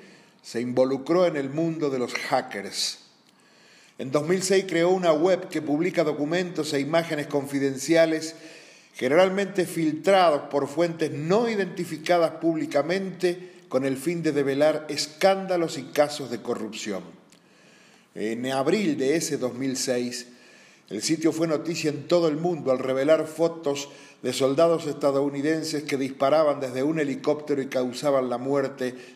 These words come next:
de dieciocho civiles en Irak. Desde entonces, adoptó un estilo de vida nómada a medida que se iba haciendo famoso por sus revelaciones.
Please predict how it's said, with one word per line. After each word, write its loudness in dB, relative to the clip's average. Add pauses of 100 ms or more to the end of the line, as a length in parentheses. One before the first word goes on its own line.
de 0
dieciocho 0
civiles -4
en -6
Irak. -8 (1160)
Desde -4
entonces, 0 (340)
adoptó 0
un 0
estilo -2
de -2
vida 0
nómada 0
a -2
medida 0
que -6
se -4
iba 2
haciendo -2
famoso -2
por 0
sus -4
revelaciones. -6